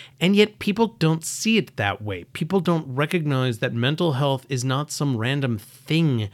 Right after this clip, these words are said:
that crops up from time to time, that rears its ugly head, that puts in a rare appearance. No, instead, mental health is an ongoing, never-ending process, and we are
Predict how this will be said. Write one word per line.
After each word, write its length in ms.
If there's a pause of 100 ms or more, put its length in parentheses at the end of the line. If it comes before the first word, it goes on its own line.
(200)
that 160
crops 480
up 180
from 160
time 260
to 80
time, 500
that 140
rears 280
its 140
ugly 260
head, 340 (380)
that 160
puts 300
in 100
a 60
rare 320
appearance. 720 (480)
No, 460 (340)
instead, 720 (280)
mental 440
health 420 (100)
is 220
an 180 (220)
ongoing, 760 (340)
never-ending 960
process, 880
and 380 (280)
we 220
are 200